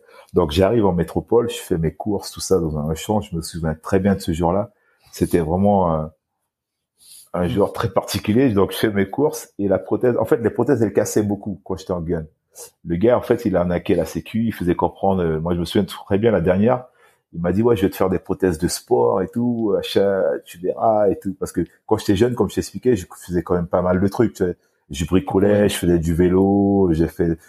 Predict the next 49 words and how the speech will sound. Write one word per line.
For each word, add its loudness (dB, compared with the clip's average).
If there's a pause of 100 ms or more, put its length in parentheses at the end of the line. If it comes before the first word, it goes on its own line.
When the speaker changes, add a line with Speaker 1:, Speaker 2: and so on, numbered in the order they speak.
(140)
Speaker 1:
ce -20
qu'on 0
appelle 2
chez 0
nous, 2
tu -8
sais, 0
la -2
course -6
sur -2
les 0
scooters 0
et 0
tout. -2
J'ai -2
fait -8
plein -4
de -6
trucs. -8 (360)
J'ai 0
grimpé 0
aux 2
arbres 2
et 0
elle, -4
elle, 2
elle 0
cassait 0
souvent. -6 (500)
Donc, 0
il 0
me 0
dit, « 2
Voilà, 2
je -2
vais 4
te -10
faire 0
des 2
prothèses 0
costauds, 0
je -4
vais 0
faire 0
une 0
demande -2
à 0
la 0
sécu. » -4